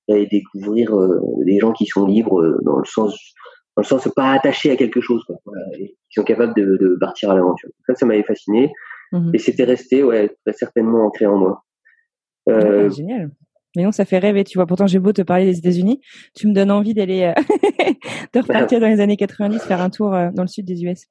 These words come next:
Speaker 2: Super.
Speaker 1: Ouais, ouais, ouais, ouais. C'était vraiment une expérience géniale. J'avais pu visiter la Nouvelle-Orléans, euh, j'avais pu visiter Fort Alamo, euh. Mon parrain nous avait prêté, quand j'étais reparti à seize ans, j'étais parti avec mes cousins qui avaient, euh, qui avaient vingt ans et qui avaient le permis, du coup, et, et on avait eu la chance d'avoir la voiture de mon parrain, donc on partait à l'aventure, euh.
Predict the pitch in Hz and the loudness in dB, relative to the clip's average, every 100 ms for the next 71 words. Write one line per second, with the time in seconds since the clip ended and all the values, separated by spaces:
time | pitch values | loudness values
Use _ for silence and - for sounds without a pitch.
0 | _ - - _ - 180 - 143 208 170 | _ -20 -20 _ -20 -4 0 2 2 2
1 | 123 123 - 98 50 50 95 107 110 113 | 2 2 0 0 -2 -2 -2 0 -2 -4
2 | 107 104 104 147 135 - 110 113 113 107 | -2 0 2 2 -2 0 0 0 0 0
3 | 113 113 110 104 104 - 104 104 98 104 | 2 2 2 0 -2 -14 -16 -14 -4 0
4 | 101 104 104 104 101 101 98 98 95 87 | 0 0 2 2 2 2 2 2 2 0
5 | 64 87 87 98 98 - 101 98 98 101 | -2 -2 0 2 0 -4 -8 -6 -6 -8
6 | 98 104 - 110 101 98 104 92 95 90 | -4 -4 0 0 2 2 2 0 0 0
7 | 80 - _ - _ _ _ - 107 110 | -2 -8 _ -20 _ _ _ -8 -2 0
8 | 113 127 123 120 110 107 - 127 117 117 | 2 2 2 2 2 0 0 0 0 2
9 | 135 131 131 - 127 131 127 135 127 151 | 0 0 0 0 0 0 0 2 2 2
10 | 135 120 120 123 123 117 110 120 110 120 | 0 -2 -2 -2 -2 -2 -4 -4 -2 0
11 | 120 98 98 98 92 92 107 104 104 104 | 0 -2 0 2 0 0 0 2 2 0
12 | 120 127 110 104 101 110 113 131 113 127 | 0 0 0 0 0 0 0 -2 -4 -2
13 | 110 95 - _ _ _ _ - 104 98 | -2 -2 -6 _ _ _ _ -6 -2 0
14 | 92 85 85 76 107 107 110 110 110 139 | 2 2 2 2 2 2 2 2 0 0
15 | 120 107 104 104 120 139 117 117 113 113 | 0 0 0 0 0 0 2 2 2 2
16 | 113 120 - 107 117 - 123 113 104 107 | 2 0 -2 -2 -4 -2 0 2 2 0
17 | 107 - 110 107 82 | -2 -2 0 2 2